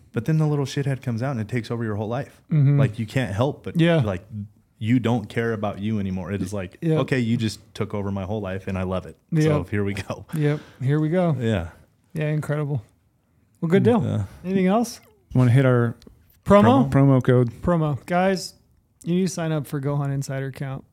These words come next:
Speaker 1: Tell me White Trail.
Speaker 2: 'Cause it's awesome.
Speaker 1: <laughs> It's a good answer.
Speaker 2: Um, so you, you got, uh, you know, draw odds, which I'm already thinking, sounds weird.
Speaker 3: I mean, it's
Speaker 2: I, I'm already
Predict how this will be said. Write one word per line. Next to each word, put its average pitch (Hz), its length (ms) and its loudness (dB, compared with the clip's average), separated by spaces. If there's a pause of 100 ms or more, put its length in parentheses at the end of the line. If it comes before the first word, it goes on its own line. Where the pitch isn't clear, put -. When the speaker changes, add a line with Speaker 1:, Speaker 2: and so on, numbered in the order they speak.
(140)
Speaker 1:
Tell 127 120 2
me 120 80 4
White 87 220 -2
Trail. - 200 -14 (380)
Speaker 2:
'Cause - 800 -12
it's - 80 -10
awesome. 170 480 -2 (220)
Speaker 1:
<laughs> - 0 - (460)
It's - 100 -8
a - 40 -2
good 156 60 4
answer. 147 340 4
Speaker 2:
Um, 135 160 -2 (160)
so 151 140 -4
you, 151 200 2
you 147 220 -2
got, 147 480 -2
uh, 143 440 -2 (140)
you 156 120 -4
know, 139 120 -4
draw 143 440 -2
odds, 180 180 -2
which - 300 -8 (360)
I'm 151 120 -4
already 147 240 -2
thinking, 147 500 -4 (500)
sounds 220 240 0
weird. 143 280 -2 (540)
Speaker 3:
I 220 60 0
mean, 147 300 2
it's 151 200 -2
Speaker 2:
I, 196 200 0
I'm 202 120 8
already 208 120 8